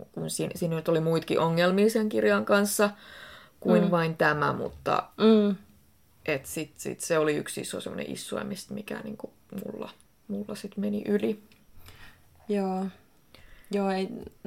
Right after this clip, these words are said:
Speaker 2: jo-, joskus se vaan ei niinku, mä, mulla kans Bridgertonissa ehkä se joka on sit kolmos kirja, joo, se eka, minkä mä sit niistä luin nyt sitten,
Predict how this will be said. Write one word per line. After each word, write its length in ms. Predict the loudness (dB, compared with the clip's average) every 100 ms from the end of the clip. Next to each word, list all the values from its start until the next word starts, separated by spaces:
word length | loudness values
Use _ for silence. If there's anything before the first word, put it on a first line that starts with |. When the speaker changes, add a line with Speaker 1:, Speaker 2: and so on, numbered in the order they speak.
| -12 -10 -4
Speaker 2:
jo-, 160 | -2 2
joskus 360 | 2 2 -2
se 120 | 0
vaan 220 | 2 2 2
ei 140 | -2
niinku, 380 | -4 -4 -4 -8 -10 _ _ _ _ _ -20 -20 -16 0
mä, 140 | 2 4
mulla 240 | 6 8
kans 160 | 6 2
Bridgertonissa 960 | 2 0 0 -4 -4 -4 -4 -4 -4 -4
ehkä 260 | -4 -6
se 220 | 0 0 0 -8 _ -20 -18 -10 -10 -10 -20 -20 -20 -20 -20 -20 -20 -18
joka 140 | -6 -2
on 60 |
sit 140 | -2 0
kolmos 580 | 6 8 8 6 2 -2
kirja, 280 | -2 0
joo, 300 | 0 2 0
se 180 | -2 -6
eka, 180 | -4 -4
minkä 260 | -4 -4 -6
mä 100 | -8
sit 140 | -10 -10
niistä 320 | -10 -8 -4
luin 300 | 0 0 -2
nyt 160 | -8
sitten, 380 | -10 -12 -4 -4